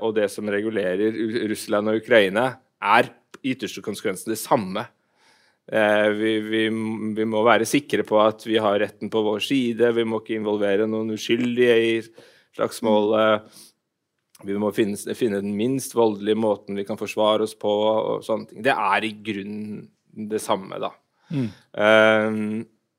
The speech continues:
Speaker 1: så, og jeg, jeg er nok sympatisk, mer, eh, sympatisk innstilt til den siste tilnærmingen, at, eh, rettferdig krig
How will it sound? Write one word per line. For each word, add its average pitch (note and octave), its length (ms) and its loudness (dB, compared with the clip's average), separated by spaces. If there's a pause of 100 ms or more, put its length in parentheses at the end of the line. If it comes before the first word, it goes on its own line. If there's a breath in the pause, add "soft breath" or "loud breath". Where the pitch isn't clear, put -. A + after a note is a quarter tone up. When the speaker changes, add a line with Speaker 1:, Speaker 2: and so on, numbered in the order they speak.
(460)
Speaker 1:
så, - 260 -10
og C3 140 4
jeg, B2+ 260 4
jeg B2+ 80 6
er C#3+ 160 6
nok - 140 -4
sympatisk, G#2 680 -6 (540)
mer, G#2 420 0
eh, G#2 400 0
sympatisk G2+ 480 -8
innstilt F#2+ 320 -8
til G2 140 -4
den G#2+ 100 -8
siste - 480 -10
tilnærmingen, F#2+ 760 -10
at, - 240 -12
eh, G2+ 360 -2 (840)
rettferdig F#2+ 560 -4
krig G#2 540 -4